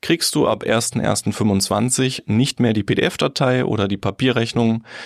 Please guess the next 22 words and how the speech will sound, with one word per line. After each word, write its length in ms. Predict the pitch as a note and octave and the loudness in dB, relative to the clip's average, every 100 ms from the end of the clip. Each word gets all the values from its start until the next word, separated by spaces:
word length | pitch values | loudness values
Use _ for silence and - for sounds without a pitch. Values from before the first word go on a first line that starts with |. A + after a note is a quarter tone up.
| - | -12
ähm, 240 | - G#2 G#2 | -2 2 2
sondern 560 | G2+ B2 C3 B2 B2 - | 4 4 4 4 2 0
wenn, 440 | G#2+ G#2 G#2 G#2 | -2 2 2 2
äh, 260 | - G2+ G2 | 2 0 0
quasi 380 | - F#2+ F#2+ F#2+ | -2 -2 -2 -2
sehr 220 | G2 G2 | 0 0
progressive 520 | - - F#2 B2+ A#2 | -2 -2 0 0 0
Unternehmen, 680 | - G#2+ G2+ A#2 B2+ B2 B2+ - | 0 2 2 4 4 2 0 -4
ähm, 280 | A#2 G#2+ G2+ | -2 0 0
da 180 | G2+ G2+ | 0 0
sind, 280 | G#2 G2+ | 0 0
die 200 | G2+ F#2+ G2 | 0 -2 -2
schicken 300 | G#2 - - | -2 -2 2
dir 100 | G#2+ | 2
dann 140 | G2 G2+ | 2 2
einfach 240 | - F#2+ | 0 -2
schon 160 | - G#2+ | 0 2
mal 180 | G2 | 2
die 140 | F#2+ - | 0 -2
X 160 | - | -2
M 80 | - | 0
L-Datei. 560 | - B2 B2 C#3 C#3 | 2 0 0 0 0